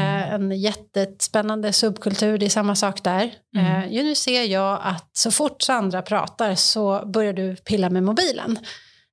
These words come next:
Speaker 2: Eh,
Speaker 1: Mm.
Speaker 2: det är ett statement du gör. Den kulturen du sprider är att det Sandra säger inte är viktigt.
Speaker 1: Mm.
Speaker 2: Är du medveten om det?
Speaker 1: Mm.
Speaker 2: "Va? Nej,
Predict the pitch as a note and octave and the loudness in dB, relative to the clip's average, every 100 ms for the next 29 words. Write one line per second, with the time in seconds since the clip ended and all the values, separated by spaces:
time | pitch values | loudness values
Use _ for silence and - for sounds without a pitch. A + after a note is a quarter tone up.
0 | - G#3 G3 C#4 D4+ A3 - D4 E4 D#4+ | -2 0 2 2 0 0 0 2 0 0
1 | C4+ B3 - G#3 F#3 G3 A#3 - A#3 G3+ | -2 -2 -2 -2 0 2 0 0 -2 -4
2 | - _ _ - A#3 A3+ A3+ C4+ C4+ A3 | -12 _ _ -4 -2 0 0 0 2 0
3 | G#3 G#3 F#3+ F#3+ F#3 E3+ - F#3+ F3 F#3 | 0 2 2 2 2 0 0 0 2 2
4 | E3 F#3+ - G3 F#3 F#3 F3+ - - - | 2 0 2 0 2 0 -2 -6 -10 -20
5 | _ - F3+ D#3+ A3+ B3+ A#3+ F3+ - F#2 | _ -12 -10 -8 -2 0 0 0 -4 -6
6 | C#2+ C#2 - _ - _ - F3+ E3 E3+ | -6 -8 -14 _ -20 _ -2 0 2 0
7 | - D#4 - - - C#4 D4 | -2 0 0 -6 -4 0 0